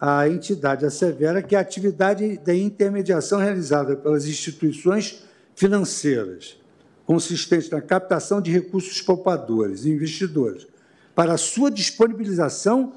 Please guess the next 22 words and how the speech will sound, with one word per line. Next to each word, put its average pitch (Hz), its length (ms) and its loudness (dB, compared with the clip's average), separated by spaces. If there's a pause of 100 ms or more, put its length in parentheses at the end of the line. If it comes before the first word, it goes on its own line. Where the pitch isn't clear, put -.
(120)
aos 180 240 0
tomadores 262 840 2
de 170 100 -8
crédito 139 500 -2 (440)
depende 185 520 2
de 202 80 0
ambiente 147 500 0
de 160 120 -12
segurança 185 600 0
jurídica, 190 640 -2
estabilidade 180 880 0 (320)
e 180 80 0
previsibilidade, 151 1000 -2 (380)
sob 226 340 4
pena 180 280 0
de 180 60 -6
se 240 120 -12
criar 226 260 2
o 285 80 2
risco 196 420 -2
de 214 140 -6
descasamento 233 1120 0